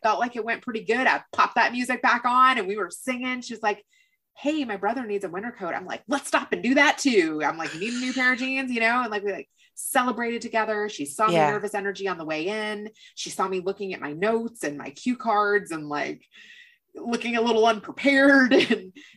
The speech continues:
Speaker 1: not knowing where she should sit. And she saw all of it.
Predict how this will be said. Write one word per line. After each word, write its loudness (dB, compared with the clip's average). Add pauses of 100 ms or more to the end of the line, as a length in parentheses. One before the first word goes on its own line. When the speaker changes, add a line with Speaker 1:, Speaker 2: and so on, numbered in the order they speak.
Speaker 1:
not 4
knowing 2
where 6
she -2
should -8
sit. 2
And -4 (260)
she -12
saw 0
all 2
of -4
it. -4